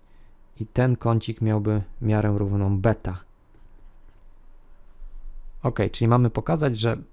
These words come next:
alfa dodać beta to się równa dziewięćdziesiąt stopni. No i w zasadzie, jeżeli popatrzymy na jakikolwiek z tych trójkątów prostokątnych, no to wiemy, że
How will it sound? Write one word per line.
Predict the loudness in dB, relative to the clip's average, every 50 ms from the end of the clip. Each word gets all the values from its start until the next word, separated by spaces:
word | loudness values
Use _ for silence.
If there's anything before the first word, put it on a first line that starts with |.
| -20 -4
alfa | 0 2 2 2 2 0 0 2
dodać | 4 4 4 4 2 2
beta | 0 0 2 2 0 0
to | 0 -2
się | 0 0 0
równa | 0 0 2 2 2 0 0 -4 -12 -20 -20 -18 -18 -18 -14 -10 0
dziewięćdziesiąt | 2 2 4 4 4 2 2 2 2 0 0 0
stopni. | -2 -2 -2 -4 -4 -4 -8 -10 -10 -10 -12 -16 -20 -20 -20 -20 -20 -20 -20 -20 -20 -20 -20 -20 -20 -20 -20 -20 -20 -20 -20 -20 -20 -20 -20 -20 _ -20 _ _ _ _ _ _ _ _ _ _ _ _ _ _ _ _ _ _ _
No | 0 0
i | 0
w | 0
zasadzie, | -2 -2 0 0 0 0 2 0 0 0 -2 -6 -12 -20 -20 -20 -20 -20 -14 -6 -4
jeżeli | 0 0 2 2 2 4
popatrzymy | 4 4 4 4 2 2 2 4 4 6
na | 6 4
jakikolwiek | 4 2 0 -4 -4 -2 0 0 2 2 2 0 -2 -4
z | -2
tych | -2 -2 0
trójkątów | 0 0 0 2 2 2 2 2 0 -2
prostokątnych, | -2 -2 -2 -2 0 -2 -2 0 0 0 0 2 2 0 0 -4 -8 -20 -20 -20 -20 -20 -20 -20 -8 -4
no | -2 -2
to | 2 2 2 0 0 -4 -12 -20 -20 -20 -20 -20 -20 -10 -6
wiemy, | 0 2 4 4 6 4 4
że | 4 4 2 2